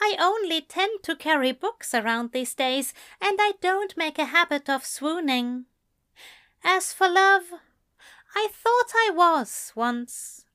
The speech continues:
but it turned out to be something completely different that he just told me was love. After that, I decided I was done with relationships, which turned out to be a blessing in the end,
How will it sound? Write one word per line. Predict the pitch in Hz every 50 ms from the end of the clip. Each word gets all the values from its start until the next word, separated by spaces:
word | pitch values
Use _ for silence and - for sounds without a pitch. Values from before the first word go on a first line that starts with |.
| _ _ _ _ _ _ _ _ -
but | 381 381 -
it | 381 381 _
turned | - - 370 392 403 392 - 320
out | 330 359 370 349 -
to | - 330
be | 311 330 330
something | - - - 370 370 359 - - 392 381 370 _
completely | - 403 415 392 381 - - - 330 349 381 381 - - 294 277
different | 262 - 320 311 - - - 269 269 269 269 - _ - - - - -
that | - 359 381 381
he | - 381 392 381
just | - 381 392 381 - - - _
told | - - - 339 349 370 392 403 403 392 - -
me | 254 254 247 247
was | 254 240 254 254 254 -
love. | 262 254 262 262 254 254 _ _ _ _ _ _ _ _ _ _ _ _ _ _ _ - - - - - _ -
After | - 359 403 392 - - 349
that, | 339 381 381 370 349 - - - - - 285 -
I | 359 427 427
decided | 415 415 392 - - 339 359 370 359 330 294
I | 320 320
was | 302 339 320 - - -
done | - 285 277 294 302 302 302
with | 240 240 233 - - -
relationships, | 233 226 233 240 247 - - - 247 240 - 262 254 254 _ _ - - - - - _ _ _ _ _ - - - _ -
which | 339 370 381 - -
turned | - - 330 359 359 302 330
out | 349 392 370 302 285
to | - - - 311
be | 254 330 349 349
a | 415 427 _ -
blessing | 339 330 359 359 311 - - - 233 226 233 240
in | 233 254 254 254
the | 262 269 269
end, | 277 277 277 277 285 -